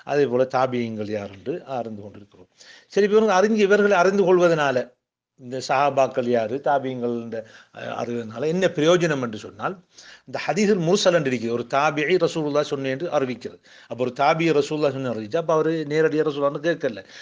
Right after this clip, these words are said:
அப்ப தாபியை யாரு, சஹாபி என்று யார் என்று தெரிஞ்சா தான் நாங்கள் இது முர்சலா, ஆ, முத்தசிலான்னு சொல்ல முடியும். ஆம், இது, ம், விடு-, விடுபட்டு வரக்கூடிய ஒரு ஆள், விழுந்து வரக்கூடிய ஒரு, ஒரு, ம், அறிவிப்பாளர் சொல்றா,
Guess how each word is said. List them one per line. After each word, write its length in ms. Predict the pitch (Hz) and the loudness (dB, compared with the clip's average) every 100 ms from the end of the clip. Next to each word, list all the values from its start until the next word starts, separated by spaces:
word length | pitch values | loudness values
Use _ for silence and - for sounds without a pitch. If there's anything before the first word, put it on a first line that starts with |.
| - - | -18 -8
அப்ப 260 | 120 123 123 | -4 -2 0
தாபியை 380 | 147 180 208 | 0 2 2
யாரு, 640 | 208 185 180 180 180 185 175 | 2 2 4 4 4 2 0
சஹாபி 320 | 165 156 165 | 0 0 0
என்று 180 | 165 156 | 0 0
யார் 260 | 151 147 147 | 2 2 2
என்று 160 | 143 | -2
தெரிஞ்சா 400 | 131 135 139 147 | -4 -2 0 0
தான் 160 | 135 208 | 2 2
நாங்கள் 320 | 226 202 185 | 0 0 2
இது 140 | 170 160 | 0 0
முர்சலா, 680 | 151 143 139 127 131 127 - _ _ _ | -4 -4 -4 -2 -2 -2 -8 _ _ _
ஆ, 300 | 135 160 202 - _ | -6 -4 -4 -6 _
முத்தசிலான்னு 640 | 156 156 151 - 135 120 | -10 -2 -2 -2 -4 -6
சொல்ல 260 | 135 196 165 | -4 -4 -2
முடியும். 320 | 147 123 104 - - | -2 -4 -6 -14 -20
ஆம், 600 | - 120 117 117 117 113 | -12 -8 -8 -8 -10 -8
இது, 200 | 117 120 | -6 -4
ம், 420 | 113 117 110 107 104 | -4 -4 -8 -10 -12
விடு-, 400 | 107 120 156 131 | -10 -2 -2 2
விடுபட்டு 400 | 160 175 165 151 | 2 2 2 4
வரக்கூடிய 600 | 139 127 135 123 120 113 - - | 4 2 -2 0 0 -2 -10 -8
ஒரு 140 | 120 | 0
ஆள், 200 | 127 139 | 2 2
விழுந்து 300 | 127 156 165 | 0 -2 2
வரக்கூடிய 540 | 147 135 123 127 120 | 4 2 0 -2 0
ஒரு, 280 | 113 117 113 - - _ | 0 -2 -8 -12 -20 _
ஒரு, 640 | 113 117 117 110 110 107 | -12 -8 -6 -6 -6 -8
ம், 260 | 110 107 110 | -10 -12 -8
அறிவிப்பாளர் 520 | 117 127 113 117 110 | -4 -2 0 -2 -2
சொல்றா, 340 | 104 104 113 | -6 -6 -8